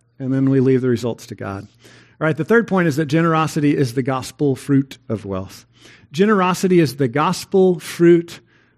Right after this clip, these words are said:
of wealth. Now, Proverbs states things as they seem, as we see it. So it's just gonna describe things, and then we kinda peel back behind the curtain and see more in other scriptures. So like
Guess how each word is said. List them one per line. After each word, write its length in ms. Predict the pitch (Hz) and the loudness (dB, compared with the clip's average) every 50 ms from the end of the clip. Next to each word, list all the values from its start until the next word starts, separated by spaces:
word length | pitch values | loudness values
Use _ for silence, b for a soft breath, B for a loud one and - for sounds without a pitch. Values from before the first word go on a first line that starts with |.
| _ _ | _ _
of 180 | - 135 113 110 | -6 -6 -4 -2
wealth. 440 | 117 117 110 98 98 92 - - - _ _ b b b b b b b b b b b | -2 -2 -2 -2 -6 -8 -14 -20 -20 _ _ b b b b b b b b b b b
Now, 220 | - 165 165 165 | -4 -2 -2 -2
Proverbs 880 | 180 170 - - 214 226 240 262 294 262 214 175 131 - - 185 185 - | -4 -8 -8 -4 -2 0 0 0 0 0 0 0 -2 -6 -14 -12 -10 -8
states 500 | - - - 185 185 190 214 190 - - | -8 -4 0 2 4 2 2 0 -6 -12
things 680 | - - 170 165 151 147 143 143 147 147 127 113 - - - _ _ _ - - _ _ _ | -6 -2 0 2 2 4 4 4 2 2 0 -2 -8 -14 -16 _ _ _ -20 -20 _ _ _
as 580 | - 160 165 165 170 170 170 151 - - 151 143 | -4 -4 -2 0 0 0 -2 -2 -6 -8 -8 -4
they 240 | 135 151 143 139 123 | 0 0 2 2 0
seem, 640 | - - - - 156 143 131 127 113 110 110 110 | -2 -4 -2 0 2 2 2 2 2 0 -2 -2
as 280 | - - 156 165 - - | -2 -4 -4 -4 -2 0
we 140 | 190 180 | 0 0
see 400 | 156 - - - - 127 127 120 | 0 0 -4 -6 -4 -2 -2 -2
it. 180 | 104 90 87 _ _ _ b b b b b b b b | -2 -4 -6 _ _ _ b b b b b b b b
So 120 | b 165 | b -2
it's 100 | 175 - | -2 0
just 200 | - 220 - - | 0 -2 0 0
gonna 180 | - 220 202 175 | 0 0 0 0
describe 1080 | 147 147 160 151 - - - - - 180 180 185 180 180 180 180 185 180 160 190 180 | 0 0 -2 -2 -2 -4 -10 -10 -6 -4 -2 0 0 0 0 0 0 -2 -4 -6 -10
things, 640 | - - 156 135 123 123 135 151 160 156 - - - b b b b b b b _ | -8 -4 -2 -2 0 2 2 0 0 -2 -4 -10 -14 b b b b b b b _
and 140 | - 170 190 | -2 0 0
then 160 | 208 208 220 | 2 2 4
we 120 | 208 202 185 | 4 2 2
kinda 480 | 190 190 208 202 190 180 170 170 - _ _ _ _ - | 2 0 0 2 2 0 -2 -4 -8 _ _ _ _ -8
peel 260 | - - 220 220 196 | -2 2 2 2 2
back 260 | 190 196 196 202 180 | 2 0 0 -2 -2
behind 300 | 175 170 156 170 185 180 | -2 0 0 2 2 0
the 60 | 170 151 | 0 0
curtain 280 | - 175 185 185 160 | 0 0 0 0 0
and 140 | 151 143 143 | 0 0 0
see 600 | 143 - - - 202 208 202 202 190 185 170 175 - | -2 -4 -2 0 2 4 4 4 4 4 2 0 0
more 420 | 160 151 160 180 185 180 165 160 | -2 -2 0 0 0 0 0 0
in 200 | 175 170 151 151 | 0 0 0 -2
other 240 | 156 156 147 160 151 | 0 0 0 0 0
scriptures. 520 | - - - 208 202 - - 131 113 107 - | 0 -2 -2 -4 -4 -4 -6 -8 -8 -6 -6
So 140 | - 160 | -4 -4
like 320 | 156 156 151 143 - - | -2 0 -2 -2 -4 -6